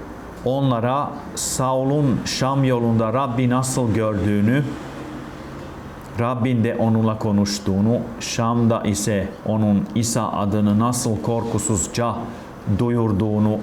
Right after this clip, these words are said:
anlattı. Yani bunlar herhalde aynı, aynı şeyden bahsedilir. Pavlus inkar etmiyor ki, yani, "Ben hiçbir zaman elçilerin yanına gitmedim." Öyle demiyor.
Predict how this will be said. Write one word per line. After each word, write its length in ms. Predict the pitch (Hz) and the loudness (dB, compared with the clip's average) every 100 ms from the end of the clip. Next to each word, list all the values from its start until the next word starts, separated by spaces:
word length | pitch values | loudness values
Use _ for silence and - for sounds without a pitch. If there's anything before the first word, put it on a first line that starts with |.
| 104 | -2
anlattı. 760 | 101 101 95 90 - - 90 - - - - - - - - - - - - - | 0 2 2 0 -4 -4 -4 -4 -10 -10 -10 -10 -10 -12 -12 -12 -12 -12 -10 -4
Yani 300 | 98 101 95 90 | -2 0 0 2
bunlar 380 | 117 120 113 110 | 2 2 0 -2
herhalde 560 | - 113 104 101 101 - | -4 -2 0 0 0 -2
aynı, 380 | 107 107 104 101 101 - - - - - - - - | 0 0 0 -2 -6 -10 -12 -12 -12 -12 -12 -14 -6
aynı 300 | 113 117 113 | -2 0 0
şeyden 460 | 113 113 104 104 90 85 - - | 0 0 0 0 0 -4 -6 -4
bahsedilir. 680 | 101 90 - 95 95 90 85 - - - - - - - - - - - - - - - - - - - - | -4 -2 0 0 2 0 -2 -8 -12 -14 -14 -14 -12 -12 -12 -14 -14 -14 -14 -12 -14 -14 -14 -14 -12 -12 -6
Pavlus 560 | 127 139 156 160 - - - - - | -2 0 0 -2 -2 -6 -10 -14 -6
inkar 340 | - 143 127 135 | 0 0 2 0
etmiyor 440 | 170 170 143 117 | 0 0 0 0
ki, 140 | - 90 | -2 -2
yani, 300 | 104 107 107 95 - - | 0 2 2 0 -4 -4
"Ben 180 | 113 117 | 0 2
hiçbir 320 | 120 143 - | 2 0 -2
zaman 400 | 127 131 127 120 110 95 104 - | 0 0 0 0 0 0 0 0
elçilerin 460 | 113 113 120 117 113 | 0 0 0 2 2
yanına 260 | 117 110 113 | 2 2 2
gitmedim." 480 | 123 127 113 95 | 0 0 0 2
Öyle 260 | 95 120 131 | 2 2 2
demiyor. 360 | 185 180 117 | 2 2 2